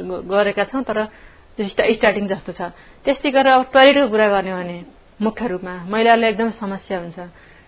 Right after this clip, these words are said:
टोयलेटको लागि चाहिँ महिला पु-, पुरुषको त अ-, अहिले त कतिपय अवस्था छुट्टै पनि अ, धेरै त्यो चाहिँ प्र्याक्टिस आइसकेको छ, महिला पुरुषलाई छुट्याउने त्यो चाहिँ छ।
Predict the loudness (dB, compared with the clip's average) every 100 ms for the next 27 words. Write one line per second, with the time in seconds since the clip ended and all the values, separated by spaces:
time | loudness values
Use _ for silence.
0 | 0 2 4 2 -2 0 0 -2 -4 -2
1 | -2 -2 -4 -6 -12 -8 -8 -6 -8 0
2 | 0 0 0 0 0 -2 -4 -2 0 0
3 | -4 -10 -8 -4 -4 -2 -4 -4 0 4
4 | 2 0 -12 -20 -6 -2 0 0 -2 -2
5 | -2 -2 0 0 -2 -6 -8 -6 -6 -6
6 | -8 -4 -4 -6 -8 -8 -6 -4 -4 -6
7 | -10 -20 -20 -6 -4 -4 -6